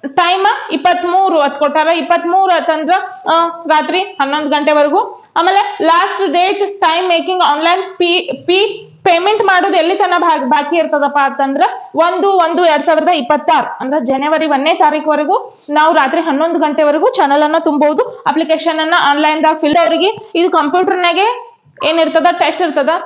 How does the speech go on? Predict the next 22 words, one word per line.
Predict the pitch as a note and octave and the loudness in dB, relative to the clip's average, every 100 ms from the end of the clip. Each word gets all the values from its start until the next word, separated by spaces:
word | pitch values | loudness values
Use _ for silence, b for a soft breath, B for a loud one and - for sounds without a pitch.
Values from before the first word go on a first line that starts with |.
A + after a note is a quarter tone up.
| - - | -8 0
ಯಾವ್ಯಾವ | D#4+ D#4+ F#4 | 2 4 2
ಲ್ಯಾಂಗ್ವೇಜ್ | F#4+ E4+ D#4+ E4 | 2 2 2 2
ಇರ್ತಾವು, | D#4+ D#4 C#4+ A#3 - - - | 2 2 2 0 -4 -12 -8
ಯಾವ್ಯಾವ | D#4 E4+ F4+ | -2 0 2
ಲ್ಯಾಂಗ್ವೇಜ್ | F#4+ F4+ F4 F4 | 2 0 0 0
ಇರ್ತಾವ | E4+ - E4 | 0 0 0
ಅಂದ್ರ | E4 G4 | 0 0
ನಾವು, | F#4 E4+ A#4 - - - | 2 2 0 -4 -8 -4
ಮ್, | D4+ - | -2 2
ಪ-, | F4+ F4+ C4 | 2 2 0
ಮೊದ್ಲು | D4+ E4 F4 G4+ - - | 0 2 2 0 -2 -2
ಇಂಗ್ಲಿಷ್ | D#4+ F4+ G4+ | 0 2 0
ಅಷ್ಟೇ | - - F#4+ | -2 0 2
ಬರಿತಿದ್ವಿ, | F4 D#4+ D#4+ B3+ F#4 G#4+ - | 2 0 -2 0 0 -2 -4
but | D4+ F4+ G4 G4+ G4 | -2 0 0 -2 -2
ಈಗೆಲ್ಲ | D4+ D4 E4 G#4 | 0 0 2 0
ರೀಸನಿಂಗ್ | G4 E4+ F4+ F4+ | 0 -2 -2 0
ಲ್ಯಾಂಗ್ವೇಜ್ | E4 D#4 E4 D#4+ | 0 2 0 0
ನಾಗೂ | E4 E4+ | 0 0
ಇರ್ತಾವು. | E4+ E4+ F4+ - - - | 0 0 0 -2 -6 -4
ಇನ್ನೊಂದು | F4+ G4+ G4 A4+ G#4+ E4 | 0 0 2 0 -4 -4
ನಮಗ | E4 E4+ | 0 2